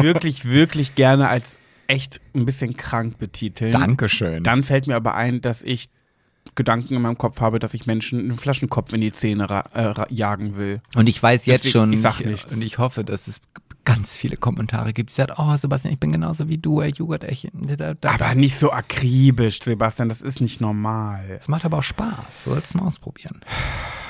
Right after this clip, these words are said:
Speaker 1: Okay, okay. Ich habe noch was.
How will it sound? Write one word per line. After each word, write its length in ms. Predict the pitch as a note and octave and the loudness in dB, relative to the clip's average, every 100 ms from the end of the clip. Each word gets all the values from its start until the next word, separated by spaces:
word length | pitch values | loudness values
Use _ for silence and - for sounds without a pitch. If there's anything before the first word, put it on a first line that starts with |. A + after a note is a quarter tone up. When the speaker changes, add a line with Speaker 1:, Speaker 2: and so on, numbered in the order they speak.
| - | -6
Speaker 1:
Okay, 540 | B2+ A2+ - G#2+ A2 A2 A2+ - | -2 -2 -4 -6 -4 -6 -10 -6
okay. 440 | A#2 - G#2+ G#2 - - D#3+ | -6 -4 -4 -4 -6 -6 -4
Ich 140 | F#3 D#3 | 0 4
habe 220 | C#3+ C3 | 4 6
noch 240 | B2 A2+ | 4 2
was. 340 | G#2 G#2+ - | -2 -2 -6